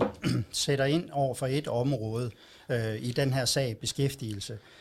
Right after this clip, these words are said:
Men i virkeligheden, så skal vi starte et helt andet. Altså, jeg er jo meget optaget af, hvordan vi forebygger,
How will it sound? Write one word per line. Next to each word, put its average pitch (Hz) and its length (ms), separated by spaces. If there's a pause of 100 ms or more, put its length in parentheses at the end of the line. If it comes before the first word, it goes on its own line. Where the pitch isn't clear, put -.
(160)
Men 135 180
i 135 40
virkeligheden, 147 420
så 151 120
skal 151 160
vi 143 40
starte 143 360
et - 60
helt 147 240
andet. 117 420
Altså, 113 220
jeg 135 60
er 143 40
jo 165 60
meget 143 340
optaget 127 440
af, 127 120
hvordan 117 340
vi 113 60
forebygger, 151 720